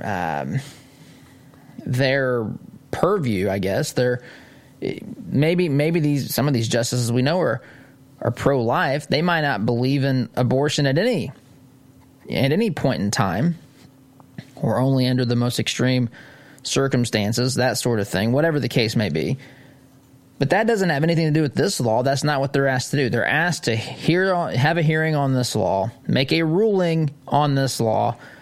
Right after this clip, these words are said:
to determine if, in fact, it is constitutional, unconstitutional. Um, of course, the previous court's decision plays a role in this because that's not precedent.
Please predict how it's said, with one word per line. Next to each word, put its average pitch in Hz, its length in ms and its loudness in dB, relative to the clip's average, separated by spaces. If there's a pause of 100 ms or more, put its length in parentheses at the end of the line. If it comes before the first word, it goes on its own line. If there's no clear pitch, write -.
(260)
to 139 100 2
determine 156 480 2
if, 139 220 -2
in 139 100 2
fact, 139 360 0
it 127 80 2
is 127 360 0 (640)
constitutional, 131 840 0
unconstitutional. 120 1160 0 (580)
Um, 95 380 -2
of 147 100 -4
course, 123 300 0 (800)
the - 120 -18
previous 160 480 0
court's 151 360 0
decision 151 600 0
plays 156 280 0
a 147 80 2
role 147 280 0
in 147 60 -2
this 151 340 -2
because 117 320 -2
that's 110 200 0
not 110 260 0
precedent. 156 680 0